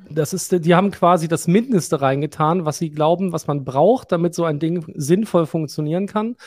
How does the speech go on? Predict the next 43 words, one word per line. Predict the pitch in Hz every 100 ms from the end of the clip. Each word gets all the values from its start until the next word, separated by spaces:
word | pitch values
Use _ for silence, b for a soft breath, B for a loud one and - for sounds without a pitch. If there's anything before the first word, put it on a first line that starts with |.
| B B
Und | 160
Anna | 180 185
hat | 175 190
das | 156
ja | 165
die | 156
ganze | 170 170
Zeit | 151
auch | 139
durchge-, | 190 202 160 143 139 - b b b b -
durchge-, | 202 - 170 151 151 160 147 156 180 156
äh, | 151
wechselt | 151 156 143
hier | 143
grad | 139 139
die | 147
ganzen | 139 135
Bilder, | 135 139 160 175 170 156
was | 156 151
da | 180
an | 175 156
Hardware | 208 202 175
drin | 165 202
ist, | 143 123 -
ne? | 147 196
Da | 190 180
ist | 165
lida | 165 202 190 170
drin, | 160 170 170
da | 165
sind | 156 170 160
Infrarotkameras | 190 180 175 180 - - 185 175 156 160 -
drin, | 160 180 180 180 B B 165
da | - 156
sind | 190 165
halt | 165 156 208
hochauflösende | 220 196 - 180 175
andere | 190 214
Kameras | - 190 180 170 -
drin | 175
und | 175
das | 156 -
alles | - 196 214 262 - -